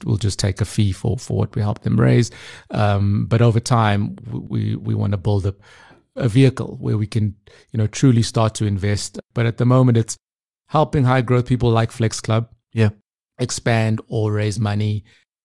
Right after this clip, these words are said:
Speaker 1: and in the process, you know, A, bring capital, but also sometimes great know-how that we can help execute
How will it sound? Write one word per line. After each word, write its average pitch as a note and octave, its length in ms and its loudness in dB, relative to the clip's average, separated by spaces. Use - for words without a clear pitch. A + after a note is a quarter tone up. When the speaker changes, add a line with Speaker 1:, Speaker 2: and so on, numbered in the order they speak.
Speaker 1:
and G2+ 540 -2
in A#2 120 2
the G#2+ 80 0
process, A#2 760 0
you C3 120 -4
know, G2+ 260 -2
A, B2 220 4
bring G#2 460 0
capital, C#3+ 480 -2
but A2+ 100 2
also A2 220 2
sometimes G2+ 580 -2
great G#2+ 300 0
know-how A2+ 540 2
that G#2+ 200 -4
we G#2 80 -4
can G2+ 140 -2
help F#2+ 300 -2
execute - 540 -2